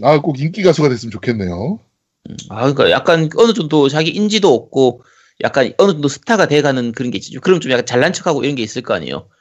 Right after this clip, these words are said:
Speaker 1: 네.
Speaker 2: 아, 그런 것도 없고. 아, 좋아, 착해. <laughs>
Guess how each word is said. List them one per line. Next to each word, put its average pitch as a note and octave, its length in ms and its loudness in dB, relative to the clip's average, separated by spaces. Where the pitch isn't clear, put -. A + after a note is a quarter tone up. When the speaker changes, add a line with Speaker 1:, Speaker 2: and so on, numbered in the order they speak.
Speaker 1:
네. B2 180 0
Speaker 2:
아, F2+ 260 -8
그런 E3+ 200 4
것도 E3 240 0
없고. C3 640 0
아, E3+ 300 -4
좋아, A2 360 0
착해. - 460 -6
<laughs> - 80 -14